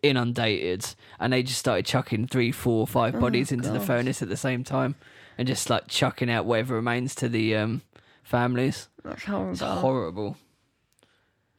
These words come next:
Speaker 1: Um, a slightly more positive story.
Speaker 2: Good.
Speaker 1: <laughs> A mummified man is going to receive a proper burial after being on display at a funeral home in Pennsylvania for a hundred and twenty-eight years.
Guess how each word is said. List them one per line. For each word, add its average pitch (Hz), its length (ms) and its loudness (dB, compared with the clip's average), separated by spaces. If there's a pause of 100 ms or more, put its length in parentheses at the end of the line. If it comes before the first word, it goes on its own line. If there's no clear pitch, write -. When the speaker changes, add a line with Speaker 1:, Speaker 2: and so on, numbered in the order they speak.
(720)
Speaker 1:
Um, 139 520 2 (380)
a - 20 -8
slightly 190 380 2
more 131 160 4
positive 123 600 0
story. 87 560 -2
Speaker 2:
Good. 190 360 2 (1300)
Speaker 1:
<laughs> 110 140 -4 (420)
A 143 120 4
mummified 165 580 6
man 127 300 2
is 131 160 -4
going 147 180 2
to 147 100 -4
receive 143 320 2
a 139 60 0
proper 160 320 -2
burial 139 560 2
after 135 260 -4
being 139 280 2
on 135 120 2
display 139 520 0
at 113 140 0
a 139 40 -6
funeral 151 460 0
home 117 280 0
in 101 140 -4
Pennsylvania 127 800 0
for 123 140 -6
a 147 60 -4
hundred 113 360 -2
and 131 160 -2
twenty-eight 90 460 -4
years. 90 500 -4